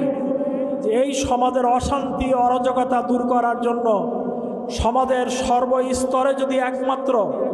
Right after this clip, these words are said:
নবী মোহাম্মদ রসুল্লাহ সাল্লাল্লাহু আলাইহি ওয়াসাল্লামের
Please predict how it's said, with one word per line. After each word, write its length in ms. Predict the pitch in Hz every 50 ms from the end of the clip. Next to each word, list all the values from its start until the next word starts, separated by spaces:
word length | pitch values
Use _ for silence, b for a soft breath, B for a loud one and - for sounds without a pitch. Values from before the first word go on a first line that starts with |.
| - - - - - - - 180 190
নবী 200 | 226 233 247 254
মোহাম্মদ 560 | 247 247 233 - 269 294 285 - 277 269 269 254
রসুল্লাহ 800 | 254 233 240 247 262 277 262 262 254 262 240 247 240 240 240
সাল্লাল্লাহু 800 | 233 - 240 240 247 247 240 233 240 240 240 240 240 233 220 240
আলাইহি 200 | 240 240 240 233
ওয়াসাল্লামের 760 | 233 233 226 226 240 247 226 220 240 240 233 240 240 233